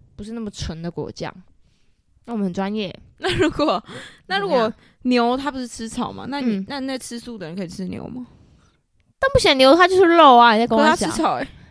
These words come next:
Speaker 1: 告屁事啊，它会拉出来啊。
Speaker 2: <laughs>
Speaker 1: 它就是，它就是肉啊。你这样讲出去，素食，素-，吃素的人会揍你哦。<laughs>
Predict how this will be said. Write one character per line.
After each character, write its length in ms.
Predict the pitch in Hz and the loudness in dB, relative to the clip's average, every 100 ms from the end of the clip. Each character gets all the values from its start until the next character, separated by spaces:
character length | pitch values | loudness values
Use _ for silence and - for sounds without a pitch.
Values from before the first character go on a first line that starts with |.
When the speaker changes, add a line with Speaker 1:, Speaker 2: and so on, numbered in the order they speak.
| _ _ | _ _
Speaker 1:
告 120 | - | -2
屁 160 | 285 320 | 2 4
事 220 | 240 247 | 2 4
啊， 140 | 240 226 | 6 8
它 100 | 269 | 8
会 60 | |
拉 200 | 269 247 | 10 8
出 120 | 285 | 8
来 260 | 240 233 180 | 6 6 4
啊。 100 | 185 285 - 247 269 | 0 -2 -6 -8 -8
Speaker 2:
<laughs> 360 | 494 466 427 - | -6 -4 -6 -4
Speaker 1:
它 180 | 403 381 | -2 -2
就 160 | 427 | -4
是， 300 | 415 - 370 | -10 -10 -6
它 160 | 427 427 | -2 0
就 120 | 453 | -2
是 180 | 381 381 403 | -4 -4 0
肉 320 | 415 330 294 | 2 2 2
啊。 440 | 302 330 330 330 370 - _ _ _ _ | 0 -2 -4 -6 -10 -16 _ _ _ _
你 80 | 233 | -10
这 60 | |
样 100 | 349 | -8
讲 200 | 320 196 | -8 -8
出 100 | 202 | -6
去， 160 | 247 294 | -6 -8
素 180 | - 285 | -8 -8
食， 240 | 220 202 | -8 -12
素-， 360 | 440 - 330 220 - | -14 -14 -12 -14 -12
吃 180 | 330 | -8
素 100 | 339 349 | 0 4
的 80 | |
人 100 | 226 | 4
会 100 | 226 | 4
揍 320 | 254 - 220 180 | 0 0 0 0
你 120 | 160 | -4
哦。 360 | - - - 240 _ _ _ _ _ 622 784 - _ 571 | -4 -6 -8 -10 _ _ _ _ _ -12 -12 -14 _ _
<laughs> 480 | - - 302 240 226 | -10 -6 -4 -4 -10